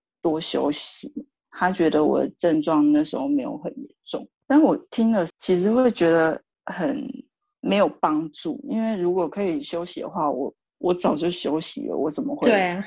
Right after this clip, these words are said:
Speaker 1: 累成这个样子？对，然后
Speaker 2: 所以他也没有，
Speaker 1: 所以那时候
Speaker 2: 也没有开药什么，还是因为你那时候要喂母乳，没办法？
Speaker 1: 对，对，对，因为我那时候还在喂母奶，我，我女儿喝到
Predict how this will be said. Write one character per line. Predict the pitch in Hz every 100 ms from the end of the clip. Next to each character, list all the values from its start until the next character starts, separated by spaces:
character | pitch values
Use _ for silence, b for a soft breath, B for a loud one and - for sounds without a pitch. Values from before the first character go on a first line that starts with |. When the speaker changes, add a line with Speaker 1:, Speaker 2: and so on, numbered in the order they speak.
| -
Speaker 1:
累 | 214 208
成 | 196 180 165
这 | 190
个 | 170
样 | 170 151 156
子？ | - - - B B B B B -
对， | 165
然 | 170
后 | 208
Speaker 2:
所 | 233
以 | 226
他 | 311
也 | 233 214
没 | 202
有， | 214
Speaker 1:
所 | 196
以 |
那 |
时 |
候 | 196 185 190
Speaker 2:
也 | 202
没 | 196 202
有 | 202 196
开 | - 196 175
药 | 180 185 180
什 | - 190
么， | 180
还 | 196 196
是 | 233
因 | 226
为 | 233
你 | 202 180
那 | 196
时 | 190
候 | 175
要 | 170 170
喂 | 170 175
母 | 160 156 160 170
乳， | 160
没 | 175 165
办 | 165 160
法？ | - - 208 _ _ _
Speaker 1:
对， | 254
对， | 226 220
对， | 208 214 233
因 |
为 | 294
我 |
那 | 220 220
时 | 220 185
候 | 190 208 185 175 151 -
还 | - 170
在 | 202 196
喂 | 196 170
母 | 170 - 320
奶， | - -
我， | 160 - -
我 | 190
女 | 240 214
儿 | 156 175
喝 | 190
到 | 185 175